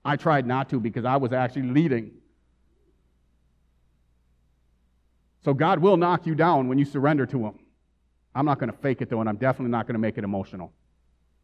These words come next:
because I want the Holy Spirit to be real to you guys. First Corinthians fourteen, one and eight says, "Let love be your highest goal, but you should also desire the spiritual abilities that the Spirit gives,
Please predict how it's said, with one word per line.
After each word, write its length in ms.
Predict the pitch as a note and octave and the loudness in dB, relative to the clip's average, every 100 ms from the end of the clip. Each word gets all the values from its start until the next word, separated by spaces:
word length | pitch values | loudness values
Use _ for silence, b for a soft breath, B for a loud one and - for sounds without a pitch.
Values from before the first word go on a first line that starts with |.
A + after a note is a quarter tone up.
| _ _ _ _ | _ _ _ _
because 200 | G2 A2 | -10 -2
I 60 | G#2+ | 0
want 180 | A2+ A2 | 0 -2
the 80 | |
Holy 200 | G#2 A2+ | -2 -2
Spirit 340 | G#2+ - A2+ A2 | -2 -2 -2 -2
to 60 | |
be 140 | G#2 G#2+ | -4 -4
real 340 | G2 G#2+ G#2 | -2 0 0
to 140 | - G2+ | -2 -6
you 120 | F#2+ | -4
guys. 520 | F#2 F#2 F2+ - _ _ _ _ _ b b b _ | -4 -4 -8 -20 _ _ _ _ _ b b b _
First 280 | D#3 D#3 | 2 4
Corinthians 360 | - D3+ D3+ B2+ | 4 0 0 -4
fourteen, 640 | - D3+ D#3 - D3 B2+ | 4 4 4 2 2 2
one 340 | C3 D3+ D#3+ D3+ | 2 2 0 -2
and 200 | C#3 C3 | -4 -4
eight 500 | A#2+ C#3 C3 - - | -2 -4 -4 -12 -12
says, 260 | - A#2+ C3+ | -4 -4 0
"Let 280 | C3 B2+ b b b | -2 -2 b b b
love 320 | D3 F3 D3 | 6 6 4
be 80 | E3 | 2
your 180 | C#3+ - | 2 2
highest 580 | - D#3 D#3 C#3 - | 0 2 2 0 -4
goal, 540 | A#2+ A#2+ G#2 F#2 - - _ _ _ _ _ _ b b | 2 2 2 -2 -8 -20 _ _ _ _ _ _ b b
but 100 | D#3 | 2
you 80 | E3 | 2
should 200 | - C#3 | -2 2
also 300 | D3 F3 F#3+ | 4 4 2
desire 560 | E3+ D3 C3 D3+ D#3 | 0 -2 2 4 4
the 100 | C3 | 2
spiritual 600 | - - C#3+ E3 F3+ G3+ | -4 0 4 4 4 4
abilities 560 | F3+ C#3 C#3 C#3 C#3 B2+ | 4 6 4 4 2 2
that 160 | C3 - | 0 -2
the 80 | |
Spirit 520 | - - C#3 C#3+ C#3 C3 | -14 -4 0 2 2 2
gives, 480 | A#2+ G2+ - - | 0 -2 -8 -20